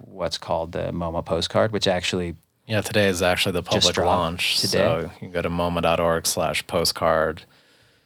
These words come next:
Speaker 2: to participate in the project, and basically you get to make this digital postcard, design a stamp, send it to a friend. Fifteen stamps will finish the card. The idea is the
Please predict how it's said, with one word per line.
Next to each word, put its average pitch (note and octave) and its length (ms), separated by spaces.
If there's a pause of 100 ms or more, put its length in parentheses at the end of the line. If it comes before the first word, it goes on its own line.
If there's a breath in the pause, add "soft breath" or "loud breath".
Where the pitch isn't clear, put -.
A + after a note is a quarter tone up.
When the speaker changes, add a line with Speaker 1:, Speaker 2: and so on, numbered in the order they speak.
(180 soft breath)
Speaker 2:
to - 100
participate A2 460
in F2+ 60
the F2 100
project, E2 580
and E2+ 120
basically - 380
you F2+ 60
get F#2 140
to G2+ 100
make F2+ 280
this - 180
digital F#2+ 320
postcard, F#2 800
design F2 360
a D#2 60
stamp, E2+ 560 (320 loud breath)
send F2 240
it D#2+ 120
to F2 140
a D#2 60
friend. D#2+ 640
Fifteen F2 480
stamps E2 420
will D#2+ 80
finish - 640
the - 80
card. F#2+ 480 (640 soft breath)
The A#2 160
idea G#2 240
is F#2 140
the F2+ 280